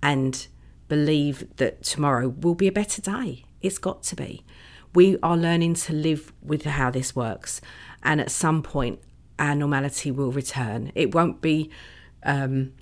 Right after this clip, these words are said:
the normality of December twenty nineteen and January twenty twenty. It will never be that normality again. And that whole phrase, we seem to have forgotten that through the first lockdown, we had this phrase of, like,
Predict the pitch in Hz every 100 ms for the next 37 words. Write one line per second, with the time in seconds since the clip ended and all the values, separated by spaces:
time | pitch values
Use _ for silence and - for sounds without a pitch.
0 | - - - - 156 139 82 147 156 156
1 | 147 143 - 143 139 - - 151 - 139
2 | 156 143 135 131 131 143 127 135 - 98
3 | 98 - - - - - - 139 135 135
4 | 131 117 120 - 123 - - 117 127 -
5 | 82 104 101 147 143 143 131 123 110 -
6 | 131 143 131 127 - 113 104 107 73 -
7 | - - - - 147 143 139 139 165 160
8 | 156 156 156 151 175 175 - 160 - -
9 | 101 151 - - - - - 131 - -
10 | - 170 151 - 160 - 143 - 139 143
11 | 139 151 151 - - 147 143 135 139 143
12 | 139 -